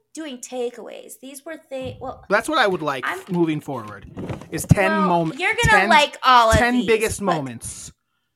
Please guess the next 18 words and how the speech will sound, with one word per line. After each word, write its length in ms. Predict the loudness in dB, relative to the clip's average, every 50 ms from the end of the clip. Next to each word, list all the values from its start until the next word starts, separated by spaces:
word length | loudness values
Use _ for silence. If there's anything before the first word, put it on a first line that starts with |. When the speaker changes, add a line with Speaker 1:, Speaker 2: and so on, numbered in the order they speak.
| _ _ _ _ _ _ _ _ _ _
Speaker 2:
ten 240 | -8 -6 -6 -6 -6
things 640 | -6 -6 -8 -8 -8 -8 -12 -12 -14 -14 -16 -16 -18 -20 -20 _ _ _ _
about 260 | -10 -10 -10 -10 -10 -12
the 80 | -12
movie. 460 | -10 -10 -12 -14 -18 -20 -20 -20 -20 _ _ _ _ _ _ _ _ _ _ _ _ _ _ _ _ _ _
Speaker 1:
Well, 300 | -12 -8 -6 -6 -6 -6
a 80 | -8 -8
lot 300 | -6 -2 -2 -2 -2 -2
of 80 | -6 -12
these 180 | -16 -16 -14
are, 300 | -8 -6 -4 -4 -4 -4
but 180 | -6 -8 -10 -10 -12
that 260 | -10 -10 -10 -10 -10
wasn't 260 | -10 -10 -12 -12 -14
one 120 | -12 -12
of 60 | -12 -12
my 120 | -12 -12
favorites. 840 | -14 -14 -14 -14 -12 -12 -12 -12 -12 -12 -14 -16 -20 -20 -20 -20